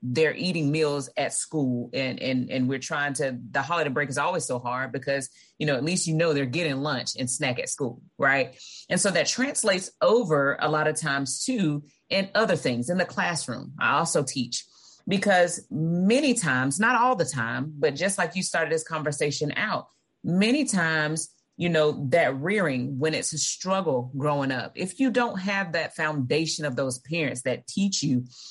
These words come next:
the value of things, even though we don't have the money at that time, we don't have the cars and clothes at that time, if the foundational years aren't set on what value is instilled in them, it's often missed. And where that translates over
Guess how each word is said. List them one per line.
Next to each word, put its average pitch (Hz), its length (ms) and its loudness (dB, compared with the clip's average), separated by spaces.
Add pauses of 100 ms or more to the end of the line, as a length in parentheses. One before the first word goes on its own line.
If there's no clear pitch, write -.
(140)
the 143 140 2
value 151 480 2
of 127 140 -4
things, 135 360 0
even 147 320 0
though 135 420 -2 (160)
we 156 140 2
don't 151 240 0
have 165 300 -2
the 147 80 2
money 127 340 2
at - 140 -2
that - 160 -6
time, 120 340 -2
we 143 100 0
don't 131 260 -2
have 165 380 0
the 135 240 0 (300)
cars 151 460 2
and 123 100 0
clothes 151 380 2
at - 80 -2
that - 200 -4
time, 127 420 -4 (180)
if 147 180 2
the 160 100 4
foundational 196 800 -2
years 151 280 0
aren't 147 220 -4
set 160 420 -2 (180)
on 139 220 0
what 147 240 0
value 135 760 0
is 127 180 -4
instilled 160 520 -2
in 135 120 0
them, 123 320 -2
it's - 240 -4
often 151 440 2
missed. - 680 -6
And 175 140 2
where 214 120 4
that 226 160 0
translates 170 720 0
over 147 540 0